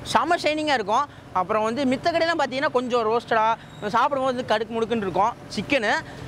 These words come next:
ஆனா, இங்க வந்து கொஞ்சம் சாஃப்டாக இருக்கும். எனக்கு வந்து இங்க ரொம்ப, ரொம்ப பிடிச்சதுன்னு பார்த்தீங்கன்னா, ஷவர்மா தான். ஷவர்மால என்ன ஷவர்மா? நார்மல் ஷவர்மாலேருந்து ஒரு, ஒரு இப்போ டாப்பில் என்னென்ன ஷவர்மா இருக்கு? இப்போ வந்து ஒரு ஹண்ட்ரட் ருபீஸ்க்கு என்னமோன்னு நினைக்கிறேன்.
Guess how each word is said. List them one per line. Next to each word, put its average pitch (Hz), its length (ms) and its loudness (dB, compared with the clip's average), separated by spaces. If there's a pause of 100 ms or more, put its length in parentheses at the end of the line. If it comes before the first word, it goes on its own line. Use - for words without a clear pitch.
ஆனா, 302 120 2
இங்க 311 220 4
வந்து 302 180 4
கொஞ்சம் 262 320 2
சாஃப்டாக 240 240 0
இருக்கும். 220 380 0 (240)
எனக்கு 262 240 2
வந்து 330 80 0
இங்க 262 360 4
ரொம்ப, 311 300 0
ரொம்ப 339 200 4
பிடிச்சதுன்னு 302 320 0
பார்த்தீங்கன்னா, 277 480 0
ஷவர்மா 254 380 -2
தான். 190 100 -2 (160)
ஷவர்மால 302 420 4
என்ன 240 280 0
ஷவர்மா? 226 280 0
நார்மல் 269 360 2
ஷவர்மாலேருந்து 247 400 0
ஒரு, 220 240 4 (320)
ஒரு 208 100 6
இப்போ 208 160 4
டாப்பில் 330 480 4
என்னென்ன 269 300 -2
ஷவர்மா 240 240 0
இருக்கு? 196 160 -6
இப்போ 208 80 -4
வந்து 233 120 4
ஒரு 220 180 4
ஹண்ட்ரட் 226 300 -4
ருபீஸ்க்கு 254 280 -4
என்னமோன்னு 220 280 0
நினைக்கிறேன். 180 260 -2